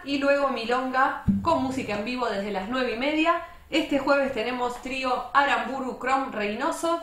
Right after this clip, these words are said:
todos amigos. Eh, le vamos a mandar un beso a Clarita Eva, que es la gestora cultural de tiempos modernos de cada jueves.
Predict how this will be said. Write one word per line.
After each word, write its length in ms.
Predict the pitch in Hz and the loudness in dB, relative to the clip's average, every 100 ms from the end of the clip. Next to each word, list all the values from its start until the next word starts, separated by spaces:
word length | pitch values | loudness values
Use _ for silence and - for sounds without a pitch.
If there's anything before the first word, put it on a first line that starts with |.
| - | -2
todos 260 | 240 208 | -2 -2
amigos. 600 | 202 254 311 349 415 - - - - - - - - - - - - | -2 0 2 2 0 -6 -16 -20 -20 -20 -20 -20 -20 -20 -20 -20 -4
Eh, 340 | 220 208 214 208 | 0 0 0 2
le 80 | |
vamos 180 | 269 285 | 4 4
a 40 | 247 | 4
mandar 220 | 262 269 | 2 2
un 80 | 247 | 0
beso 180 | - | 0
a 80 | - | 0
Clarita 420 | 185 196 233 226 | 0 -2 0 2
Eva, 360 | 214 240 233 233 | 4 4 2 0
que 80 | 202 | -6
es 80 | 196 | -4
la 160 | 185 175 | -2 -2
gestora 600 | 190 170 - 220 208 170 | -6 -8 -4 0 0 0
cultural 640 | 190 175 180 226 233 180 | -4 -2 2 4 4 2
de 100 | 175 | 0
tiempos 320 | 196 220 196 | -4 -4 -2
modernos 380 | 185 175 208 196 | -2 0 0 -2
de 80 | 180 | -2
cada 240 | 202 202 | 0 0
jueves. 540 | 196 254 294 370 - | 2 2 4 2 -2